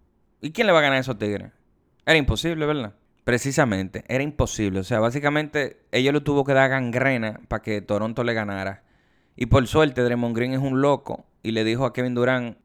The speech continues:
"Loco, nosotros no nece-, no te necesitamos, nosotros hemos ganado sin ti". Y Kevin Durant se cogió esa vaina personal y se fue. Qué bueno, porque ahí se arregló la N B A.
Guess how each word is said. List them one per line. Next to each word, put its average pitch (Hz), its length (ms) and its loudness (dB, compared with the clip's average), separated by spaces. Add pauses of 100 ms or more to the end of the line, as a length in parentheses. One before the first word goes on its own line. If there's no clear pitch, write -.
(140)
"Loco, 147 300 2
nosotros 139 380 0
no 165 60 -2
nece-, 160 240 -8
no 143 180 0
te 165 80 0
necesitamos, 147 680 0
nosotros 123 300 -2
hemos 151 140 2
ganado 147 260 4
sin 127 220 -4
ti". 135 220 0 (460)
Y 120 80 -10
Kevin 123 240 2
Durant 120 240 2
se 143 100 -2
cogió 139 200 4
esa 135 140 0
vaina 131 260 2
personal 127 580 -2 (320)
y 113 140 -2
se 92 200 -4
fue. 90 440 -2 (1080)
Qué 139 160 6
bueno, 143 380 4
porque 113 200 -4
ahí 101 120 0
se 113 100 -4
arregló 104 360 0
la 101 100 -2
N 98 140 -6
B 98 140 -2
A. 135 200 -6